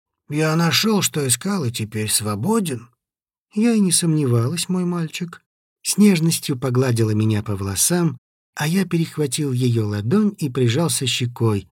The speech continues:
вдыхая родной аромат. Через полчаса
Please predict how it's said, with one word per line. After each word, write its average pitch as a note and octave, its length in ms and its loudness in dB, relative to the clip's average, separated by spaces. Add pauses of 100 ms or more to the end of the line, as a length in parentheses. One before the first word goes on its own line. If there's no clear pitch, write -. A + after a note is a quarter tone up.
(240)
вдыхая A2 640 -2
родной F#2+ 420 -6
аромат. G2 640 -10 (560)
Через G3 280 2
полчаса G#3 800 0